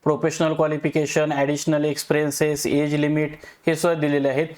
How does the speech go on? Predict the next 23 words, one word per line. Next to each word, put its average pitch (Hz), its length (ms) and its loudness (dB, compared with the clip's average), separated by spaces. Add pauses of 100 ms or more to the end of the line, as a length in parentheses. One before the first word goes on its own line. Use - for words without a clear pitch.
(220)
ब्रांच 147 300 0
मॅनेजरला 151 600 0
जे 175 240 -2
एज 147 220 0
लिमिट 139 320 2
आहे 135 160 0
ते 185 100 -2
पंचेचाळीस 139 600 -2
वर्ष 120 280 -2
आहे. 107 320 -4 (680)
याशिवाय 139 360 2
मॅनेजर 147 480 2
आयटी 156 340 0
याच्या 147 200 0
पदाकरता 147 540 0
सुद्धा 147 260 2
त्यांनी 143 360 0 (380)
graduate 139 480 2
with 151 240 0
minimum 147 340 2
fifty 147 360 0
percent 147 280 0
mark 147 260 2